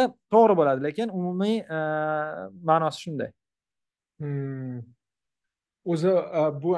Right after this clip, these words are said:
Speaker 2: narsa uchun, anu, immigratsiya narsani olib tashlasangiz ham, e, s-, maktab bitiruvchilari kelajakda kasb tanlayotganda o'sha kasbni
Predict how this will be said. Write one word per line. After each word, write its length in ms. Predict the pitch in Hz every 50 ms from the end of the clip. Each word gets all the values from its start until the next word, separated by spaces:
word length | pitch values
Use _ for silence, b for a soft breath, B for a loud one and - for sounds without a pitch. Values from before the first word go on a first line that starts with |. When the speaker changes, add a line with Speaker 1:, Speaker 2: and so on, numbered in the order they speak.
| 165 151
Speaker 2:
narsa 260 | 165 170 170 - 185
uchun, 300 | 165 175 185 165 156 139 135 - - - -
anu, 260 | - 131 143 143 135 143
immigratsiya 520 | 156 160 156 156 156 156 147 151 156 147
narsani 260 | 147 147 - 151 147
olib 120 | 147 143 -
tashlasangiz 400 | 165 - 165 135 139 147 143 143
ham, 240 | 160 160 156 151 - - -
e, 140 | 143 127 123 123 120 120 120 117 113 113 - - _ _ _ _ _ _ _ _ _ _ _ _ _ _ _
s-, 240 | - - - - - _ _ _ _ _ _ _ _ _ _ _ _ _ -
maktab 400 | 147 147 151 151 151 160 143 135
bitiruvchilari 640 | 139 139 - 143 143 139 - - 139 139 131 135 135 131 123 127
kelajakda 480 | - 143 139 127 135 131 127 - 135
kasb 280 | - 151 139 135 - -
tanlayotganda 720 | 139 135 135 131 131 127 123 - 135 131 131 139 160 180 190 190 190 _ _ _ _ _ _ _ _ _ _
o'sha 400 | - - 135 127 120 - 139 127 127 123 117 110 - - - _ _ - -
kasbni 560 | 143 139 139 - - _ _ - 170 175